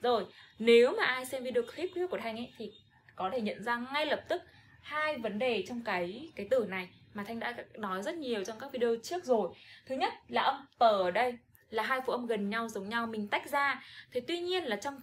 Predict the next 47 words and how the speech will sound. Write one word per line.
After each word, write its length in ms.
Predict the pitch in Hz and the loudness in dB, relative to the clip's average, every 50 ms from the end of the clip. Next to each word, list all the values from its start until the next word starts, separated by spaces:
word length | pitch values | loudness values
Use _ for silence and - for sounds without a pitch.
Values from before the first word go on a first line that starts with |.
| - - | -14 -14
cái 140 | 269 269 - | -12 -8 -6
phần 180 | 294 247 214 | -4 -4 -4
phiên 160 | - 269 262 254 | -4 -6 -4 -2
âm 180 | 269 269 254 | -2 -2 -2
mà 60 | 214 | -4
trong 160 | 196 - 247 233 | -6 -6 -8 -10
cách 160 | 285 285 - | -10 -8 -6
đọc 140 | 269 254 254 | -6 -6 -6
của 60 | - 180 | -6 -8
mình 180 | 185 180 190 | -8 -6 -8
ấy, 80 | - - - | -10 -10 -8
mình 140 | 214 208 - | -8 -6 -4
chỉ 80 | 190 | -4
đọc 160 | 175 180 180 - | -6 -6 -6 -6
là 80 | 180 | -6
một 240 | 180 185 190 190 185 - | -6 -4 -4 -6 -6 -6
chữ 80 | - | -10
P 120 | - - 262 262 254 254 247 247 | -8 -4 0 2 2 2 0 0
thôi. 260 | 254 254 247 233 208 - _ _ _ - - - - - - _ _ _ - | -2 -2 -2 -2 -4 -6 _ _ _ -20 -20 -20 -20 -20 -20 _ _ _ -10
Chính 180 | - 269 247 | -6 -6 -2
vì 120 | - 381 370 | -2 0 4
vậy 160 | - 294 240 - - | 4 4 4 4 0
mình 200 | 226 233 233 233 | 0 0 0 0
không 200 | 302 294 294 285 | 0 -2 0 0
đọc 160 | 254 - 202 | 0 0 2
là 240 | 196 185 185 185 - _ _ | 2 0 0 0 -6 _ _
zipper 840 | - 202 208 320 415 415 - - _ _ - 220 202 185 170 156 - - - _ _ - _ _ _ | -8 -2 4 4 4 4 2 -6 _ _ 2 4 4 4 4 2 -2 -6 -18 _ _ -20 _ _ _
mà 200 | - 226 226 226 | -2 2 2 2
mình 200 | 220 220 214 208 | 2 0 -2 -2
đọc 200 | 202 196 190 - | -2 -2 -2 0
là 280 | 190 185 185 175 175 - _ _ _ _ - | 0 0 0 0 -2 -4 _ _ _ _ -12
zipper. 560 | 202 190 202 269 277 285 - - - 139 - - - _ _ _ _ _ _ _ - | -10 -6 -6 -6 -6 -6 -8 -6 -6 -6 -6 -8 -18 _ _ _ _ _ _ _ -14
Zipper. 440 | - 190 233 269 277 - - 151 - - _ _ _ _ _ _ | -8 -4 -4 -2 -2 -2 -4 -6 -6 -8 _ _ _ _ _ _
Ok, 400 | - 190 190 - _ - 302 330 311 233 185 - - _ - | -10 -10 -10 -10 _ 2 4 4 4 4 2 -4 -12 _ -10
mọi 100 | 208 220 | -6 -4
người 100 | 240 240 | -2 -2
lưu 120 | 247 277 | -2 -4
ý 100 | 285 285 | -6 -8
nhìn 220 | 269 285 294 269 247 | -10 -10 -10 -6 -4
nào. 140 | 226 185 - - _ _ _ _ _ - | -4 -4 -6 -8 _ _ _ _ _ -6
Ở 80 | - | -4
đây 180 | 208 233 247 254 | -2 -2 -2 -2
nhá, 300 | 262 285 294 330 381 370 - - | -2 -2 -2 -2 -4 -6 -10 -10
người 120 | 202 202 | -8 -6
ta 80 | 214 233 214 | -6 -8 -8
chỉ 80 | 202 | -10
âm 300 | - - - 180 202 - | -8 -6 -6 -6 -6 -6